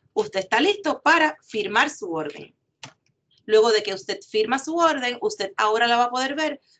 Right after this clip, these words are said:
con un número de laboratorio generado. Es bien importante que usted firme su orden, porque si no tenemos esa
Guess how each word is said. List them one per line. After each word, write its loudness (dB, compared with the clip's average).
con 4
un -4
número 0
de 0
laboratorio -2
generado. 0
Es -10
bien 2
importante -4
que -12
usted -12
firme -2
su -4
orden, 2
porque 0
si -6
no 2
tenemos 0
esa -4